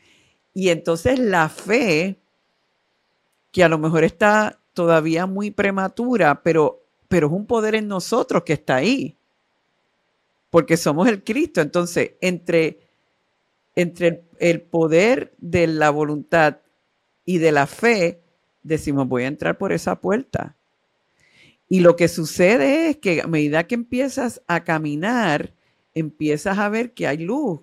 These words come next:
que hay luz, que hay luz. Y te das cuenta que era oscuro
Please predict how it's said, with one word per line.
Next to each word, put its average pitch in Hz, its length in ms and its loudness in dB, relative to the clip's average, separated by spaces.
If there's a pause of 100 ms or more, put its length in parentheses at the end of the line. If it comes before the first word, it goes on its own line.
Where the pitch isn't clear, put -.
que 160 100 -6
hay 151 140 0
luz, 220 480 -2
que 160 140 -6
hay 143 120 -4
luz. 214 720 -4 (1600)
Y 175 80 -6
te 165 160 4
das 160 160 2
cuenta 277 440 0
que 165 240 0
era 190 140 2
oscuro 220 800 2